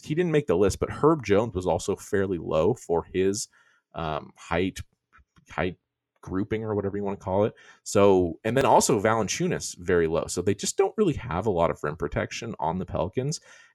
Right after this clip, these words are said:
And as the trade deadline approaches, that's something that I would probably like to see them add. Moving on to six nine players.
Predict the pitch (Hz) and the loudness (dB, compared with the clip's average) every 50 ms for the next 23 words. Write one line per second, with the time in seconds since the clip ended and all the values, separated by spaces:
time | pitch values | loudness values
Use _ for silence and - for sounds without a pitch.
0 | _ - 98 101 98 95 92 104 107 104 104 95 - - - 139 151 156 - 90 | _ -4 -2 -2 -2 -2 -2 -2 -2 -2 -4 -6 -10 -4 -2 0 0 0 2 2
1 | 87 87 82 85 82 80 - - - 78 76 73 - 62 - - 80 82 - - | 0 0 0 -2 -6 -6 -6 -6 -4 -4 -4 -4 -4 -8 -8 -6 -6 -6 -6 -8
2 | 135 156 - 160 147 120 101 85 - - 71 69 64 - - - - - 87 - | -10 -8 -8 -8 -6 -6 -6 -8 -6 -6 -6 -6 -6 -8 -12 -12 -10 -8 -6 -6
3 | 78 - - - - - - - 95 92 85 80 80 - _ _ - - - - | -6 -8 -8 -10 -12 -10 -10 -12 -14 -14 -12 -14 -14 -16 _ _ -12 -10 -10 -10
4 | - - - - - - _ _ _ - - _ _ - 139 156 151 143 139 135 | -12 -16 -18 -20 -20 -20 _ _ _ -20 -20 _ _ -2 0 2 4 4 6 6
5 | 127 117 98 87 - - - 147 143 120 104 - - - - - 165 170 - - | 6 4 2 0 -2 -4 -2 0 0 0 -2 -2 -4 -4 -2 -2 -2 -2 -2 -4
6 | - - _ 95 95 98 101 101 110 135 151 160 160 156 139 - - - - 73 | -8 -8 _ -8 -8 -4 -2 0 0 2 2 0 0 0 -2 -4 -6 -4 -2 -2
7 | 71 - - - - - - | -2 -2 -6 -6 -8 -8 -10